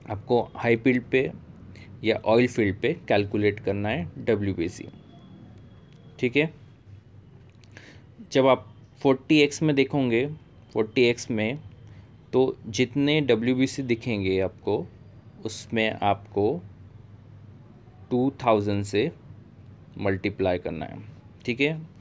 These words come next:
अगर आप हंड्रेड एक्स पे देख रहे हो डब्ल्यूबीसी, तो आपको मल्टीप्लाई करना है फ़ोर थाउजेंड से। ठीक है, for example आपको दस फील्ड काउंट करनी है और दस फील्ड का एवरेज लेना है।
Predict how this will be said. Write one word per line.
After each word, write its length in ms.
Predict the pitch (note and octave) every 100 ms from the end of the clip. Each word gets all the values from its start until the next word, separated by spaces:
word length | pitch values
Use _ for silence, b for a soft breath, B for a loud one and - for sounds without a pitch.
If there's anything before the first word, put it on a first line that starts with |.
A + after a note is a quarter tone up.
| -
अगर 220 | G2+ A2
आप 180 | A2+ A2
हंड्रेड 360 | G#2+ G2+ G#2 A#2
एक्स 180 | B2+ -
पे 160 | C#3+
देख 220 | C3 C3+ C#3+
रहे 120 | C3+
हो 160 | D3+ F3 - - - - - - - - - - - - - - - - -
डब्ल्यूबीसी, 840 | G#2+ A2 G#2 G#2 G2+ G2+ - A#2 F#3 - - - - - -
तो 60 |
आपको 320 | G#2 G2 - G#2+
मल्टीप्लाई 600 | G2+ G2 A2 G#2 G2+ G2+
करना 300 | G2+ F#2+ G2
है 200 | B2+ G3+ - - - - - - - - - - -
फ़ोर 380 | A2+ A2 D3+ E3 - - -
थाउजेंड 420 | G2 F#2 F2 C#2
से। 180 | - - A#2 - - - -
ठीक 140 | B2 B2+
है, 420 | D#3 - - - - C#3
for 80 |
example 560 | C3+ A#2 B2+ C3 C3 C#3
आपको 400 | - A2 - B2+
दस 300 | A2 A#2 -
फील्ड 240 | - C#3 C3+
काउंट 300 | C3 C3+ C3+
करनी 320 | C3 C3 C3+
है 120 | D#3
और 100 | C#3+
दस 220 | A2 B2
फील्ड 240 | - B2 A#2+
का 100 | C#3
एवरेज 420 | G#2+ G#2+ G2 F#2
लेना 240 | F2+ F2
है। 120 | F2